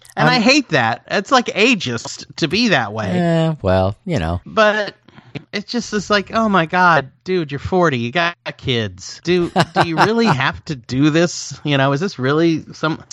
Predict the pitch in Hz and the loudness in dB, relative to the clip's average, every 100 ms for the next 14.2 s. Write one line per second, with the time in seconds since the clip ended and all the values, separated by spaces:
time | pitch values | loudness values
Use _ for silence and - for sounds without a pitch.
0 | - - - 226 254 220 170 190 120 120 | -20 -20 -6 0 2 0 2 4 4 2
1 | 151 226 214 135 110 113 - 123 110 90 | 0 0 2 0 -4 -8 -8 -4 -4 -6
2 | 78 110 - _ _ - 90 76 71 80 | -12 -14 -16 _ _ -10 -6 -4 -4 -8
3 | - - - - 160 160 156 131 - 170 | -12 -20 -20 -2 2 4 4 0 -2 0
4 | - 185 - 180 - - 180 202 - 156 | 0 -2 2 0 0 -2 0 0 -2 0
5 | 156 143 160 165 170 113 104 151 110 110 | 2 4 4 2 -2 -6 -8 -8 -12 -20
6 | _ _ - 98 87 - - 101 101 98 | _ _ -6 0 0 0 -4 -2 0 0
7 | 98 120 120 110 101 104 98 104 95 90 | 0 2 2 0 0 0 -2 -2 -2 -2
8 | - 113 107 101 92 92 92 92 90 - | -4 0 2 2 0 0 0 0 -4 -8
9 | - _ - 107 - 117 110 107 101 92 | -20 _ -4 -2 0 2 2 2 0 -6
10 | - _ _ _ 101 92 87 85 - 104 | -12 _ _ _ -2 0 0 -2 -4 0
11 | 95 98 92 - 98 87 85 85 85 104 | 2 2 0 -4 -4 0 0 0 -2 -2
12 | 95 - - 101 90 87 90 - - 90 | -4 -4 -2 0 0 0 -2 -4 -8 -6
13 | 85 _ _ - 101 98 85 - - 131 | -8 _ _ -6 0 2 0 -4 -6 -4
14 | 123 | -4